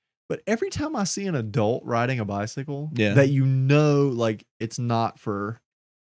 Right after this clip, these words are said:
Speaker 1: fitness
Speaker 2: Fun. Yeah.
Speaker 1: or fun, I always just think
Speaker 2: They lost their license.
Speaker 1: What has happened here?
Speaker 2: Yeah.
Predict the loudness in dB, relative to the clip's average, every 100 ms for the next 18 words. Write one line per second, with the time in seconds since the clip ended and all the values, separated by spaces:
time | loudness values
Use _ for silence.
0 | _ -2 -2 2 0 0 -2 -10 _ _
1 | _ -4 -4 -4 -10 _ _ -2 2 2
2 | 0 -2 -14 _ _ _ _ _ 2 6
3 | 8 6 2 0 -4 -4 -12 _ _ -6
4 | -2 -2 -2 -4 -6 -8 -10 -12 -14 -16
5 | -16 _ _ -6 -2 2 2 0 -4 -4
6 | -6 -10 -12 -10 -4 0 0